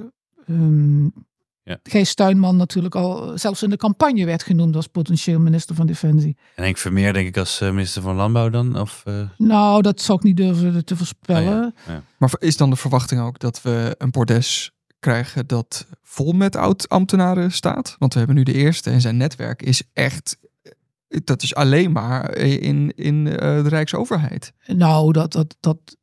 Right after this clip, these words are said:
Speaker 1: ik, ik denk dat hij wel een breder netwerk heeft, hoor. Want zo'n topambtenaar, die komt ook heel veel in
Speaker 3: Het
Speaker 1: den landen,
Speaker 3: bedrijfsleven
Speaker 1: bij
Speaker 3: en,
Speaker 1: organisaties
Speaker 3: ja.
Speaker 1: en dergelijke. En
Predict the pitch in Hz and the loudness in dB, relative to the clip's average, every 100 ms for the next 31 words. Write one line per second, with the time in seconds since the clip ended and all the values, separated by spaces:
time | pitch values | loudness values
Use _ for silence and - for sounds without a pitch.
0 | _ - 156 - 208 147 165 170 170 160 | _ -4 -4 -2 0 2 2 0 0 0
1 | 160 170 170 190 175 165 165 160 156 160 | 0 2 2 2 2 2 0 0 -2 0
2 | 165 156 151 170 165 175 170 165 - - | -2 -2 -2 -4 -2 -2 -2 -4 -6 -6
3 | 175 165 165 - _ - 220 - 165 156 | -2 0 0 -2 _ -2 -2 0 -2 0
4 | 160 160 165 175 202 180 - 208 196 196 | 0 2 2 0 0 -2 0 -2 0 0
5 | 180 160 175 170 170 _ _ _ _ _ | 0 -2 -2 -4 -6 _ _ _ _ _
6 | _ _ _ _ _ - - 185 196 220 | _ _ _ _ _ 2 4 4 4 4
7 | 202 185 170 - 180 123 - 190 185 202 | 4 2 2 0 2 2 2 2 2 2
8 | 180 127 214 190 196 185 185 180 175 180 | 2 2 0 -4 -2 0 0 0 -2 -2
9 | 180 175 180 175 170 | -2 -2 0 0 0